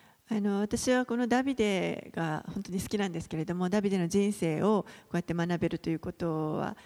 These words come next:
あの、とても嬉しいんですが、彼のこの、彼がすごいなと思うのは、いつもですね、あの、もう全くダビデが孤独に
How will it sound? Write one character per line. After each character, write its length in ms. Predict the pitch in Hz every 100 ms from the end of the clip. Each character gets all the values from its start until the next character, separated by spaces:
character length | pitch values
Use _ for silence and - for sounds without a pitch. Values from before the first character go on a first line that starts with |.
| - -
あ 100 | -
の、 140 | 160 160
と 100 | 170
て 120 | 170
も 80 | 165
嬉 200 | 175 185
し 100 | 190
い 20 |
ん 60 | 160
で 100 | 165
す 160 | -
が、 260 | 190 202 180 - - - - - _
彼 240 | 339 349
の 420 | 320 285 269 190 - - - -
こ 140 | 214
の、 460 | 190 175 151 - - _ _
彼 200 | 247 233
が 120 | 202
す 120 | 202 233
ご 120 | 285
い 60 |
な 180 | 226 226
と 280 | - 254 - - _ -
思 260 | 202 214
う 80 | 208
の 160 | 160 165
は、 260 | 208 175 - - _ _ - - - _ _ _ _ _ _ _
い 80 | 240
つ 160 | 233 302
も 100 | 262
で 80 | 190
す 120 | -
ね、 240 | 196 196 - - - - -
あ 140 | 180
の、 120 | 180
も 140 | 190 202
う 220 | 202 226 -
全 100 | 330
く 280 | 330 349 302 - - _ _ _ _ _ _ -
ダ 140 | 262
ビ 120 | 269
デ 120 | 226 196
が 320 | 220 208 165 - - _ _
孤 160 | - 233
独 260 | 240 240 233
に 260 | 233 220